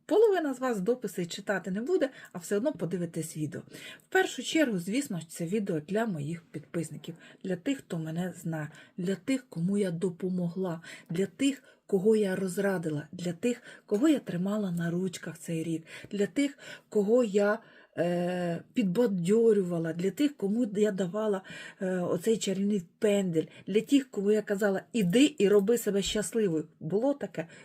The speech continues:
Було, я знаю. Ті, хто в мене були на консультаціях, ви знаєте, що я завжди так кажу. Ви знаєте, що я завжди намагаюсь вам допомогти. Допомогти словом, допомогти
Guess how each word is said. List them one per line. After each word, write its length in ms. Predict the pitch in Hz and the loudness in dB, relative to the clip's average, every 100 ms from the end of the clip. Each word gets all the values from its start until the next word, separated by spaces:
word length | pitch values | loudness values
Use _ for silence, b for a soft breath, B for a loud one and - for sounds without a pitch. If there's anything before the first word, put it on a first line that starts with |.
| B | B
Було, 340 | 170 202 196 170 | -2 0 2 0
я 180 | 185 | 0
знаю. 380 | 175 185 175 139 B B B | -2 -2 -2 -4 B B B
Ті, 140 | - | -6
хто 200 | 202 196 | -6 -6
в 40 | 185 | -4
мене 220 | 196 165 | -4 -4
були 200 | 156 156 | -2 -2
на 120 | 160 | -4
консультаціях, 720 | 175 202 240 285 277 - 226 - B B - | -8 -8 -4 -2 -2 -2 -4 -4 B B -8
ви 100 | 170 | -4
знаєте, 400 | 175 175 170 147 | -4 -4 -6 -8
що 140 | 160 | -6
я 200 | 165 160 - | -6 -6 -12
завжди 440 | - 185 175 170 156 | -10 -6 -6 -6 -10
так 220 | 160 151 | -10 -10
кажу. 340 | 165 151 165 B B B | -8 -6 -8 B B B
Ви 100 | 180 | -6
знаєте, 300 | 202 226 208 | -2 -2 -4
що 120 | 175 | -6
я 100 | 175 | -4
завжди 380 | 175 214 208 214 - | 0 -2 -2 -8 -8
намагаюсь 680 | 175 160 170 175 190 175 170 | -8 -4 -4 -4 -6 -8 -4
вам 220 | 165 170 | -4 -4
допомогти. 840 | - 170 151 170 170 170 - 170 165 B B - | -10 -10 -6 -6 -6 -8 -8 -8 -8 B B -6
Допомогти 640 | 170 220 220 220 - 254 | -4 -2 -4 -6 -4 -6
словом, 600 | - - 185 170 156 151 | -4 -2 0 0 -2 -8
допомогти 800 | - 151 156 170 165 - - 247 | -8 -8 -6 -6 -6 -6 -4 -4